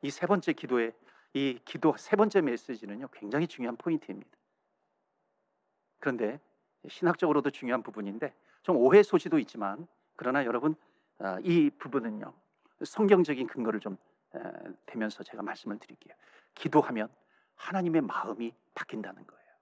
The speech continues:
기도하면 주님이 바뀌신다는 거예요. "아니, 하나님 전지전능하신 분인데,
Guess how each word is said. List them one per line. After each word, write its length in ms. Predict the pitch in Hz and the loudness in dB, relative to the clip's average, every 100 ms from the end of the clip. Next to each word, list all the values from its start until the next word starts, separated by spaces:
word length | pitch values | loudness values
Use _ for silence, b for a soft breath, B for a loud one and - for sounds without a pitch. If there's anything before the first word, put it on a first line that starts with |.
| _ _ _ _ _ _ b b b | _ _ _ _ _ _ b b b
기도하면 480 | - 175 190 196 196 | -2 8 10 10 2
주님이 320 | - 143 147 | 0 2 2
바뀌신다는 640 | - - 120 - 117 107 | 2 -4 -6 -4 -6 -6
거예요. 140 | 107 - _ B B | -10 -16 _ B B
"아니, 180 | 170 202 | 6 8
하나님 340 | - 220 226 | 8 8 8
전지전능하신 800 | - 175 190 180 180 160 - 143 | 6 4 6 6 10 8 6 0
분인데, 320 | 131 131 120 | 0 2 2